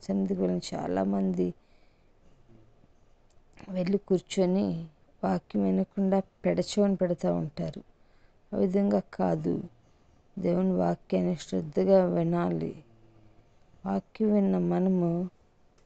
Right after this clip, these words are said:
వాక్యానుసారంగా నడవడం నేర్చుకోవాలి. ఎప్పుడైతే ఈ విధంగా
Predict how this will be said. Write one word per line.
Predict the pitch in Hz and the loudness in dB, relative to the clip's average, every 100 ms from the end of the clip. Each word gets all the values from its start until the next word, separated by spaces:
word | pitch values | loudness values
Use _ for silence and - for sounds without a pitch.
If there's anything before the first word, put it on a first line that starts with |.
| _ | _
వాక్యానుసారంగా | 180 170 170 - 185 180 - 180 170 170 185 | -4 -4 -4 -4 -2 -2 -4 -4 -2 -2 0
నడవడం | 180 156 151 165 175 208 240 | 0 0 -2 0 0 -2 -2
నేర్చుకోవాలి. | 202 170 160 - - 170 151 151 147 147 160 - _ _ _ _ _ _ _ - | -4 -4 -6 -12 -10 -6 -4 -2 -4 -6 -8 -14 _ _ _ _ _ _ _ -10
ఎప్పుడైతే | 196 - 226 254 240 - 247 226 220 - _ | -10 -6 0 0 0 0 2 2 0 -4 _
ఈ | 196 | -4
విధంగా | 180 160 190 185 190 | -4 -2 -2 0 2